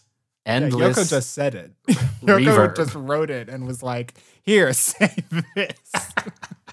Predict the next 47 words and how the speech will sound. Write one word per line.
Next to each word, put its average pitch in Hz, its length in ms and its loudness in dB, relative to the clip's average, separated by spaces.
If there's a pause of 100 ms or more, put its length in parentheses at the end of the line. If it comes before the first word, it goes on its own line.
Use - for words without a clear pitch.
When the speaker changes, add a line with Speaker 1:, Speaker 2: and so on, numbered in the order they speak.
(640)
Speaker 2:
Maybe 185 280 0
Speaker 1:
That 180 60 2
Speaker 2:
that 202 140 6
Speaker 1:
was 196 60 4
Speaker 2:
was 156 60 0
Speaker 1:
the 165 40 4
Speaker 2:
actually, 165 500 4
Speaker 1:
prank. 165 160 -6 (240)
Speaker 2:
this 170 260 -2
was, 185 120 -4
like, 170 160 0
all 135 180 6
a 131 60 0
performance 123 520 -2
art 117 240 -2
piece. - 400 -14 (380)
And 143 160 0
it - 40 0
was 143 100 -2
Speaker 1:
Right, 170 300 8
Speaker 2:
Yoko - 120 4
Speaker 1:
right, 175 160 6
Speaker 2:
kind 170 120 2
of 170 60 2
Speaker 1:
right. 160 120 0
Speaker 2:
commenting 117 520 -2
on, 101 480 -4 (420)
okay, 165 280 4 (100)
<laughs> - 80 -8
we 214 140 4
can't 247 220 0
just 240 140 -2
keep 156 140 -4
talking 127 320 2
about 117 160 -2
it 123 80 -6
without 127 260 -6
saying 117 360 0
the 110 80 -4
title 104 360 -4
of 107 140 -14
this - 340 -10 (140)
<laughs> - 120 -20
song. - 300 -6
Speaker 1:
No, 262 280 4
we 294 160 -2
can. 185 360 -2